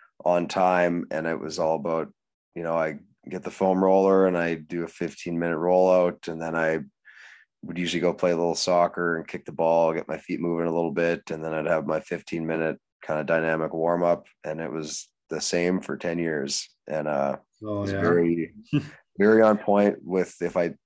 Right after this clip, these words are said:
Speaker 1: if I do these things, I'll give myself a chance to play well, and I was very routine oriented in
Speaker 2: Mm-hmm.
Speaker 1: terms of that.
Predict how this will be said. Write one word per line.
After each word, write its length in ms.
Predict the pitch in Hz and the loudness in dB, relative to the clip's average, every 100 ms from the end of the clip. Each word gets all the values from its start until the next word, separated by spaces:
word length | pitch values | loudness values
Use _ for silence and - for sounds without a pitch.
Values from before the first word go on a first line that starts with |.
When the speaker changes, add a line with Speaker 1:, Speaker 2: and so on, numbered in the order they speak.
| - | -8
Speaker 1:
if 140 | 82 | -4
I 80 | 85 | -4
do 220 | 82 104 | 2 4
these 300 | 101 110 104 | 6 4 2
things, 360 | - 98 98 87 | 2 2 2 0
I'll 100 | 87 | -2
give 160 | 85 | -2
myself 380 | 82 80 90 80 | -6 -6 -6 -6
a 40 | 80 | -8
chance 280 | 82 80 - | -8 -8 -8
to 80 | 76 | -10
play 240 | - 76 | -6 -4
well, 260 | 76 78 78 | 0 0 0
and 80 | |
I 40 | 69 | -2
was 120 | 69 | -6
very 320 | 78 73 76 71 - - | -6 -4 -2 -4 -10 -10
routine 440 | 80 71 - 80 | -8 -6 -6 -6
oriented 720 | 57 76 76 73 71 71 67 - | -4 -4 -4 -6 -8 -12 -12 -10
in 60 | |
Speaker 2:
Mm-hmm. 40 | 98 | -6
Speaker 1:
terms 300 | 82 67 71 | -6 -8 -10
of 80 | 67 | -4
that. 280 | 67 67 | 0 0